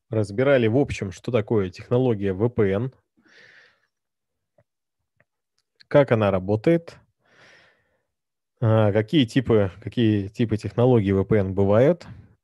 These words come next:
и прово-, проводилось сравнение. В основном, конечно же, это были такие, как OpenVPN и WireGuard. Ну и, конечно, вторым пунктом,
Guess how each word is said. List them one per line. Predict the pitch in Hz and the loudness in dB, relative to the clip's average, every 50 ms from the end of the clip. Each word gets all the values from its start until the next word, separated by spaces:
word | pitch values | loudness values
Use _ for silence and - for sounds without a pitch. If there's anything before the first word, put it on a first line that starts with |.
| _ - | _ -2
и | 131 151 | 0 0
прово-, | 170 - 139 123 107 101 107 | 2 2 2 2 2 2 0
проводилось | 107 - - 104 101 98 95 98 110 131 143 131 - - - - - _ _ _ _ _ _ _ _ _ _ | -2 -2 -2 0 0 0 0 0 0 0 0 -2 -4 -8 -20 -20 -20 _ _ _ _ _ _ _ _ _ _
сравнение. | - - - 127 131 131 123 110 104 98 92 95 120 - _ _ _ _ _ - - - - - - _ _ _ | -12 -4 0 2 2 2 2 0 -2 -4 -6 -8 -12 -16 _ _ _ _ _ -20 -20 -20 -20 -20 -20 _ _ _
В | |
основном, | - - - 101 104 127 170 147 | -12 -6 -4 -2 0 0 0 0
конечно | 120 101 98 104 110 107 - 113 | 0 -2 0 0 -2 -2 -4 -4
же, | 101 107 104 | -4 -2 -2
это | 98 98 - | -4 -4 -6
были | 98 95 98 98 104 101 95 - _ _ _ _ _ _ _ _ _ _ _ _ _ _ _ _ | -8 -8 -6 -6 -6 -8 -10 -14 _ _ _ _ _ _ _ _ _ _ _ _ _ _ _ _
такие, | 135 110 110 - 110 104 101 98 95 92 90 - _ _ _ _ | -18 -16 -12 -8 -6 -6 -4 -4 -6 -8 -10 -14 _ _ _ _
как | - 110 101 - - | -12 -10 -10 -8 -8
OpenVPN | 101 - - 101 101 98 98 95 - 127 143 156 170 165 | -8 -6 -6 -8 -8 -8 -6 -4 0 2 2 2 2 0
и | - 139 | -2 -2
WireGuard. | 127 123 120 113 113 110 101 95 - - _ _ _ _ _ - - - - - - - - - - _ _ _ _ | 0 2 2 2 0 0 -2 -6 -10 -14 _ _ _ _ _ -20 -20 -20 -20 -20 -20 -20 -20 -20 -20 _ _ _ _
Ну | 147 160 202 | 2 4 4
и, | 180 143 - _ _ - | 4 2 0 _ _ -6
конечно, | - 120 107 110 123 - - - 165 170 175 165 - - _ _ | -2 -2 0 0 0 -2 -2 -4 -4 -4 -4 -4 -8 -14 _ _
вторым | _ - 131 117 113 98 - | _ -2 0 0 0 0 -2
пунктом, | - 123 127 120 - - 160 170 180 | -2 -4 -4 -2 0 0 0 0 -2